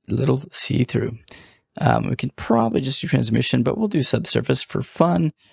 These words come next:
Green, and then crank that up.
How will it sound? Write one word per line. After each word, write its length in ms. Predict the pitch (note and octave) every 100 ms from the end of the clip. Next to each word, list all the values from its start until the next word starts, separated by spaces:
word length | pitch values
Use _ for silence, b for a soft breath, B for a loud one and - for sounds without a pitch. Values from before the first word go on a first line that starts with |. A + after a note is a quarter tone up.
| b b _
Green, 520 | F3 F#3 F3+ D#3+ D#3+ - _ _ _ _
and 180 | B2+ C3
then 120 | B2
crank 220 | - C#3 -
that 120 | A#2+
up. 180 | G#2+